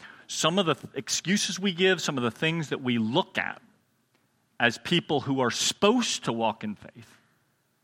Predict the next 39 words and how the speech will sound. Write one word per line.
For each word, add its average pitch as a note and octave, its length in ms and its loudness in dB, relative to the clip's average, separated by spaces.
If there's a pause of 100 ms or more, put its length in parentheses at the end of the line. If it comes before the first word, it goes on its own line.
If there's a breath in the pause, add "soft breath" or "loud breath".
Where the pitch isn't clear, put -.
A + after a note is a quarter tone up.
(760)
And A#2+ 80 -8
the - 20 -8
question D#3+ 240 2
is, D3+ 80 0
do D#3+ 220 2
we? F#2+ 180 -2
I'm G2 140 -4
not C#3+ 120 -4
gonna D3+ 140 -4
make C#3+ 160 -2
any, D#3 320 0
uh, C3 60 -2
I, A#2 240 -2
you B2+ 160 -10
know, A#2+ 200 -4
each D3+ 280 -2
of D#3 80 -2
us C#3+ 100 -2
have D3 220 -2
to C#3+ 80 -6
look C#3 200 -4
at C#3 80 -4
ourselves, A#2+ 640 -4
not G#2+ 280 -4
look A2+ 180 -10
at G#2+ 80 -4
others A#2+ 420 -4
or G#2 60 -10
whatever. A2 460 -6
But A2+ 160 -10
a - 500 -20
couple G#3 240 -2
things D#3+ 260 -2
I C#3 40 -4
wanna A#2 160 0
ask A2 280 0
you. F2 120 -10 (1300 loud breath)
When C3 160 0
I, D#3 280 4